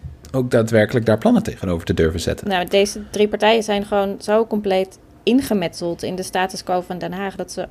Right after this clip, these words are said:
Speaker 2: gewoon ook niet meer weten hoe ze een werkelijk links idee over hun lippen moeten krijgen. Dat,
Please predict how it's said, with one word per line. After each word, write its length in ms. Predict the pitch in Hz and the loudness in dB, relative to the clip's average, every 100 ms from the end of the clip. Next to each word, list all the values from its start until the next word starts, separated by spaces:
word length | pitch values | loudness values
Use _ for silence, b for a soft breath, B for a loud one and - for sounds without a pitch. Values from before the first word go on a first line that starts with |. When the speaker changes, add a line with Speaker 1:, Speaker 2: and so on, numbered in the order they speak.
| - | -10
Speaker 2:
gewoon 220 | - 202 | -8 -4
ook 140 | 220 226 | -4 0
niet 140 | 233 | 2
meer 120 | 208 | 4
weten 340 | 180 233 285 202 | 6 4 4 2
hoe 120 | 196 | 2
ze 180 | 220 185 - | 2 0 -2
een 180 | 202 | 0
werkelijk 400 | 185 208 269 254 | 4 4 4 2
links 340 | 190 202 247 269 | 2 4 4 2
idee 560 | 190 180 196 269 269 - | 0 2 4 2 -2 -4
over 240 | - 220 214 | -2 0 0
hun 140 | 185 | 0
lippen 260 | 226 285 160 | 0 0 -4
moeten 220 | 143 151 | -6 -8
krijgen. 480 | - - 156 - 190 | -6 -6 -8 -10 -6
Dat, 140 | 208 | -4